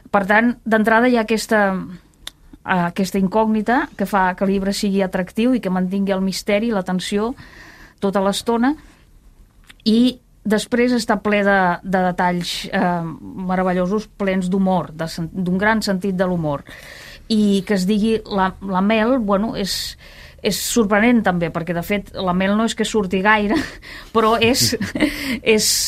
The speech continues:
és la imatge, eh, bueno, com un símbol de, d'una cosa que ell enyora, de la mel de les abelles del seu poble, eh, i tota l'estona es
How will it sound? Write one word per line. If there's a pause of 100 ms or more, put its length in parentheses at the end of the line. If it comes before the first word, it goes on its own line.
(160)
és
la
imatge,
eh,
bueno,
com
un
símbol
de, (400)
d'una
cosa
que
ell (160)
enyora,
de
la
mel
de
les
abelles
del
seu
poble, (600)
eh, (240)
i (600)
tota
l'estona
es